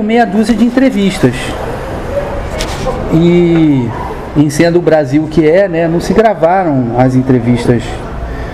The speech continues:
é, aqui no Brasil, mas a gente tem uma, uma entrevista da T V alemã, uma da T V italiana. Da T V italiana é muito breve.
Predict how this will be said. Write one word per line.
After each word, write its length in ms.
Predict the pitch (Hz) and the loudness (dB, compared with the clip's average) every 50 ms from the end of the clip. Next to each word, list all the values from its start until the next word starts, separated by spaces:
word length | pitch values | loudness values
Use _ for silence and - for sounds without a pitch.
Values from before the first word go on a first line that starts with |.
| - - - - - - - - - - | -10 -10 -10 -10 -10 -10 -10 -8 -2 0
é, 140 | 123 113 113 | 2 2 2
aqui 200 | 113 113 - 120 | 2 2 2 2
no 80 | 123 120 | 2 4
Brasil, 560 | 123 120 123 117 107 113 127 139 165 185 190 | 2 2 2 0 2 2 2 4 4 2 2
mas 440 | 175 165 160 165 170 170 - - - - - - - - - - - - - - - - - - - - - - - - - - - | 2 2 2 2 0 -2 -4 -8 -8 -8 -6 -6 -6 -6 -8 -8 -10 -8 -8 -6 -6 -6 -6 -8 -8 -8 -8 -8 -8 -8 -8 -2 0
a 120 | 135 139 | 2 2
gente 280 | 135 143 143 135 - 147 | 4 2 0 2 0 -2
tem 460 | - - 139 139 147 160 170 170 165 | 0 2 2 4 4 2 2 2 0
uma, 800 | 160 135 123 123 139 151 156 160 165 165 160 151 143 131 123 110 107 - - - - - - - - - | 0 0 2 2 2 2 4 2 2 2 2 2 2 2 0 -2 -2 -6 -6 -6 -8 -8 -8 -6 -2 2
uma 180 | 147 151 156 | 2 4 4
entrevista 540 | 151 - 151 143 143 127 131 143 135 139 151 | 2 2 2 0 2 2 2 0 2 2 2
da 140 | 131 139 139 | 2 2 2
T 140 | 139 143 143 | 2 2 0
V 140 | 135 135 143 | 2 2 2
alemã, 460 | 143 147 165 170 160 165 170 180 196 | 2 2 2 2 2 2 2 4 2
uma 120 | 202 196 190 | 2 2 0
da 60 | 190 | 2
T 140 | 185 202 196 | 2 2 2
V 100 | 175 190 | 2 0
italiana. 460 | 190 190 - 202 196 196 165 156 160 | 0 2 0 0 2 2 2 2 2
Da 100 | 160 190 | 2 2
T 140 | 190 - 214 | 2 2 2
V 100 | 196 214 | 2 2
italiana 360 | 214 - 220 208 208 220 220 | 2 2 2 0 2 0 2
é 40 | 220 | 2
muito 180 | 220 233 233 269 | 2 2 2 2
breve. 500 | 262 - 202 196 196 185 165 131 131 127 | 2 4 4 4 4 4 2 0 0 -2